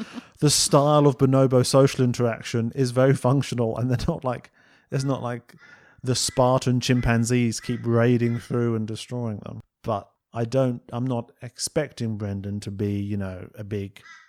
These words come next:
Speaker 2: Attenborough buff, so that's fine.
Speaker 1: You spent a lot of time in prison. What else you
Speaker 2: Mm.
Speaker 1: got to watch?
Speaker 2: Off the basis of that, though, you know, the other, like, little punch it's, it's needing then is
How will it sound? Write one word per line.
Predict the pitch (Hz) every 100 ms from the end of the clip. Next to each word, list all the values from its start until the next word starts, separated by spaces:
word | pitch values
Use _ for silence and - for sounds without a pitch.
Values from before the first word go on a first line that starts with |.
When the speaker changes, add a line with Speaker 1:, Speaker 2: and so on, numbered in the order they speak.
| -
Speaker 2:
Attenborough | 120 113 101 95
buff, | 82 78 - - - _ -
so | -
that's | - -
fine. | - 78 60 - _ _ - - _ _ _ _ _ _ - - 320 _ _ _ -
Speaker 1:
You | 117
spent | - 117
a | 104
lot | 104
of | 104
time | 117 101
in | 95
prison. | - 107 104 - -
What | 104 117
else | 104
you | 98
Speaker 2:
Mm. | 92
Speaker 1:
got | -
to | - -
watch? | - -
Speaker 2:
Off | 160 -
the |
basis | 170 170 143 123
of | 104
that, | 120 127 -
though, | - 80 101 131 _ _ _ _ - -
you | 135
know, | 143 139 -
the | 127
other, | 131
like, | 123 117 -
little | 131 117
punch | - 131 123 127
it's, | 123 117
it's | - -
needing | 120 120 120 117
then | 113
is | 110 110